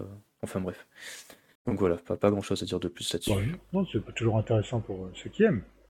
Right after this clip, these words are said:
Speaker 1: Euh, sur ce, on va parler de nos copains de Limited Run Game, n'est-ce pas, Crazy, là ?
Speaker 2: Nos copains.
Speaker 1: Bien
Speaker 2: Strictly
Speaker 1: sûr.
Speaker 2: Limited Games, non ?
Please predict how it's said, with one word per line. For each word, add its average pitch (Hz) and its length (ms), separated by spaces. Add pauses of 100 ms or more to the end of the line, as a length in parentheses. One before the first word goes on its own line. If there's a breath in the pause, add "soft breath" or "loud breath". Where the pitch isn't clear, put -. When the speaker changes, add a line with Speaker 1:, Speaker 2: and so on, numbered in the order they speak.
(460)
Speaker 1:
Euh, 131 420
sur 214 260
ce, 220 120
on 214 100
va 135 140
parler 147 280
de 117 880
nos 123 120
copains 180 480
de 120 520
Limited 175 440
Run 156 140
Game, 143 480
n'est-ce 107 180
pas, 147 140
Crazy, 139 360
là ? 131 140 (260)
Speaker 2:
Nos 113 120
copains. 196 400
Speaker 1:
Bien - 20 (460)
Speaker 2:
Strictly 196 220
Speaker 1:
sûr. 247 120
Speaker 2:
Limited 170 340
Games, 147 200 (100)
non ? 170 140